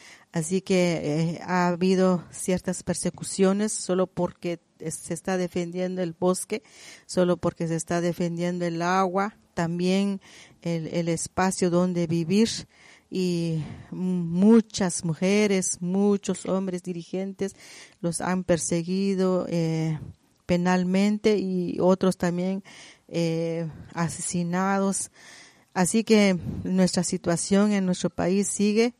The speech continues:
eh, como en otros países, o sea, se, es global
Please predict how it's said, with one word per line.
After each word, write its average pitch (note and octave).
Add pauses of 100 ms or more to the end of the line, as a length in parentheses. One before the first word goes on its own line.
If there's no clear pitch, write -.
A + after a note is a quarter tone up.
(140)
eh, D#3+ (260)
como F#3+
en F3
otros E3+
países, E3+
o D#3+
sea, E3
se, -
es -
global E3+